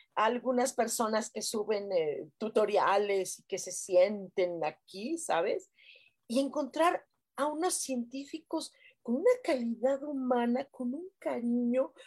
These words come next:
con una inteligencia cuántica. Ajá. Entonces, ¡guau! Yo estoy, es que son muchos, son muchos estos científicos, hombres y mujeres,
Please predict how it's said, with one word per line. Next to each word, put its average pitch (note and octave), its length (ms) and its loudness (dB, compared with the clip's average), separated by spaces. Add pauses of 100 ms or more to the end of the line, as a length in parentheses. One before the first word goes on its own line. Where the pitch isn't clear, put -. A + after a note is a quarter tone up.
(220)
con C4+ 180 -4
una F4 220 0
inteligencia C#4 1400 -2
cuántica. B3+ 1120 2 (400)
Ajá. B3+ 400 0 (240)
Entonces, E4+ 540 0
¡guau! G4 720 2
Yo D#4 120 0
estoy, F4+ 440 0 (420)
es - 140 -8
que C4+ 120 -6
son D#4+ 200 0
muchos, D4+ 560 -2 (180)
son D4+ 300 -4
muchos F#4 360 0
estos C#4 260 -6
científicos, A#3 720 -6
hombres A3+ 380 0
y B3 60 -2
mujeres, A#3 640 -2